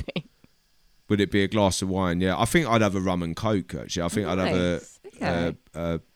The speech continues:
Speaker 2: yeah, Havana Club, Havana Club, um,
Speaker 1: Havana Club
Speaker 2: Especial.
Speaker 1: Especial?
Speaker 2: Yes, Havana Club
Speaker 1: <laughs>
Speaker 2: Especial with, with, uh, with Coke Zero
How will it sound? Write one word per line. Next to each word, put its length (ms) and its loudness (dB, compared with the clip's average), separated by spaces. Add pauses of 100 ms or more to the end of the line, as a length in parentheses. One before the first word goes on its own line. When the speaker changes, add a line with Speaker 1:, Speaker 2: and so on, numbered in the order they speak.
Speaker 2:
yeah, 260 0
Havana 380 2
Club, 420 0 (280)
Havana 380 2
Club, 380 -2 (680)
um, 640 0
Speaker 1:
Havana 340 6
Club 240 6
Speaker 2:
Especial. 840 6
Speaker 1:
Especial? 60 -6 (1300)
Speaker 2:
Yes, 640 0
Havana 520 6
Club 180 0
Speaker 1:
<laughs> 20 -4
Speaker 2:
Especial 640 -2
with, 360 0 (540)
with, 320 2
uh, 520 2 (280)
with 220 0
Coke 380 6
Zero 580 4